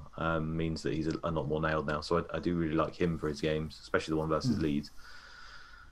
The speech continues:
Speaker 1: Uh, Rafinha's great. I mean, he's someone to look at past
Speaker 2: Yeah.
Speaker 1: Overhaul as well. If you wanna carry, if you wanna cover Leeds, I mean, Bamford seems like the worst option of the two at the moment.
Speaker 2: Mm.
Speaker 1: So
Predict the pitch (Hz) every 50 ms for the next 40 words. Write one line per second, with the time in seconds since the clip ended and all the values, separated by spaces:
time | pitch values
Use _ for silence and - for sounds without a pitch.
0 | - - - - - 98 101 101 104 98 107 107 - 127 135 135 131 127 113 -
1 | 117 120 123 135 135 131 110 107 104 101 117 107 110 120 113 107 104 104 110 107
2 | 110 113 - - 113 110 110 107 - 110 107 104 104 101 107 107 101 98 110 107
3 | 104 101 104 104 107 107 107 - 110 104 101 104 - - - 104 107 110 107 107
4 | 107 - 110 101 98 98 101 104 92 90 90 85 87 92 92 92 87 95 98 101
5 | 98 98 - 95 92 90 85 - - - - - - - - 104 95 90 87 82
6 | 95 95 90 - - - - 90 90 98 98 92 90 - 113 110 107 - 92 85
7 | 85 80 85 85 - 98 87 82 71 87 90 90 90 85 82 85 - 123 98 82
8 | 87 87 87 87 85 82